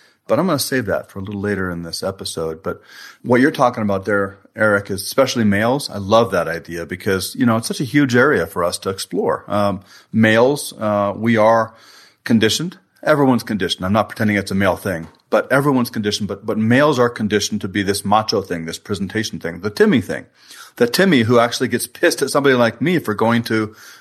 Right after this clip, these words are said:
an intel school to learn about terrorism because it ain't, it ain't nec-, it ain't right. It ain't right, right? And I'm not trying to make fun of Timmy either. I don't mean,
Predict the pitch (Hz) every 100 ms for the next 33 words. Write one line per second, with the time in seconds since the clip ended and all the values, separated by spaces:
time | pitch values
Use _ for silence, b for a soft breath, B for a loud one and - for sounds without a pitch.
0 | B 113 151 143 98 - - 95 101 110
1 | 110 107 - 139 147 90 87 98 - 98
2 | - 107 101 110 - - 110 113 107 120
3 | 120 117 127 117 113 90 80 107 139 117
4 | 98 76 101 113 B B B B - 131
5 | 139 147 147 - 147 135 131 127 123 117
6 | 104 120 104 98 104 90 90 104 101 110
7 | 104 101